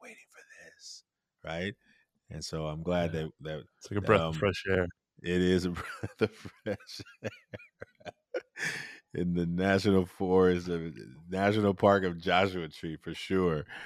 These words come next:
Speaker 1: Um, well, we're gonna make these, we're gonna have these
Speaker 2: Yeah.
Speaker 1: masks. And so here's how we do it. Um, so for those of you out there who have not made a mask, you can make one digitally, anonymously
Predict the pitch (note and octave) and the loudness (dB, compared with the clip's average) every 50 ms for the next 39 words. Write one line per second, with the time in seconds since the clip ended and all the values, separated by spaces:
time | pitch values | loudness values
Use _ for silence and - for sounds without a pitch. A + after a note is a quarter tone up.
0 | - - - _ - F#2+ G2 G2+ G2+ G2 F#2+ F#2 F2 E2 - - _ _ _ - | -16 -16 -8 _ 10 10 10 10 10 6 6 4 0 -4 -8 -18 _ _ _ -20
1 | _ _ F2+ G2 A2+ A#2 C3 C3 C3+ C3 B2+ D3 C#3 B2 B2+ A#2 B2 B2 B2+ B2+ | _ _ 4 4 6 6 4 4 4 2 2 0 -2 -2 -2 -2 0 2 2 2
2 | B2+ B2+ C3 G2+ - C#3 D#3+ F#3 C3 F2 - - - - G2+ G2 - - A2+ G#2+ | 2 0 0 0 2 4 4 2 2 0 -6 -12 -10 -6 -6 -2 2 4 4 4
3 | F#2+ - - - _ _ C3 C3 C#3+ C#3 C3+ C3+ B2+ C3+ A#2+ G#2 E2+ - - - | 4 0 -10 -20 _ _ 4 6 6 6 6 4 4 4 4 2 2 -2 -8 -20
4 | - _ - F#2+ G2 F#2+ F#2+ F2+ - G#2 - - B2 B2+ C3 C3+ B2+ C3+ C#3 C3+ | -20 _ -2 0 0 0 -2 0 -2 -2 2 4 6 6 6 6 6 6 8 8
5 | B2+ B2 A#2+ - B2 B2 A#2+ A#2+ A2+ G#2+ G#2 G#2+ G#2+ A2 A#2 A2+ A#2 A#2 A2 A2+ | 8 6 6 6 6 6 6 6 4 2 2 2 4 4 4 4 4 4 4 4
6 | A2 A2 G#2+ G#2+ A2 A2 G#2+ - - G#2+ A2 - A2 G2+ G2+ G2+ G2+ A2+ - - | 2 2 0 0 0 0 -2 -2 -4 -6 -2 -2 -2 0 2 2 0 0 0 -2
7 | G#2 G2 F#2+ F2+ F2+ E2 G2+ G#2 A2+ G#2+ - - G2+ F#2+ G2+ A2 F#2+ F#2 F2+ F2 | -2 -2 -2 -4 -4 -4 -4 -4 -4 -6 -6 -6 -6 -4 -2 -4 -2 -2 -2 -2
8 | F2+ G#2 A2 A2 G#2 - - G2+ G2 G#2 A#2 C#3+ | -2 -2 -2 -4 -4 -6 -6 -6 -4 -4 -4 -6